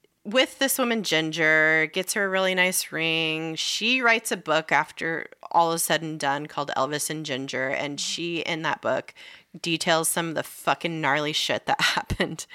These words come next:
Speaker 2: Dude. Dude, he, 'cause this was, like, he was, his brain was, like, fried at this point. He was real
Speaker 1: Mm-hmm.
Speaker 2: bloated looking and sweaty all the time and just, like, kinda gross. And, yeah, he was, like, a, a, like,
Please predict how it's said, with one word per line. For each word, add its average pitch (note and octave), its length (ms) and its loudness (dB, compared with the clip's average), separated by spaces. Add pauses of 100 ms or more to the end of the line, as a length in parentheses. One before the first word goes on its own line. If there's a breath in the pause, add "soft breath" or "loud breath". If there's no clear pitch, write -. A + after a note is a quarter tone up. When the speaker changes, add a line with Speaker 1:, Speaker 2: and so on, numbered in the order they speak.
Speaker 2:
Dude. F#3+ 520 -2 (480)
Dude, F#3 520 -4
he, B3 500 0 (140)
'cause A#3+ 220 -4
this C#4 180 -4
was, B3 160 -6
like, F3+ 300 -2
he B3+ 180 -8
was, F#3+ 340 -10 (340)
his A3 260 -8
brain F3+ 340 -10
was, D#3+ 140 -14
like, D#3+ 160 -12
fried D#3+ 420 -4
at D#3 120 -12
this E3 120 -14
point. G3 220 -10
He F3+ 120 -12
was A#3 240 -12
real G3+ 200 -2
Speaker 1:
Mm-hmm. E3+ 140 -6
Speaker 2:
bloated F#3 460 -4
looking F3+ 560 -6
and D#3 140 -16
sweaty F3+ 420 -6
all F3+ 120 -2
the F3+ 100 -10
time E3+ 480 -2 (260 loud breath)
and G3+ 160 -4
just, F#3 160 -12
like, F3+ 160 -8
kinda F3 280 -10
gross. F#3 580 -4
And, F3+ 240 -4 (280 loud breath)
yeah, G3+ 180 2
he G#3+ 160 -8
was, A3 160 -4
like, G3+ 240 -4 (160)
a, G3+ 160 -2 (360)
a, A#3+ 60 -8
like, G#3 320 -4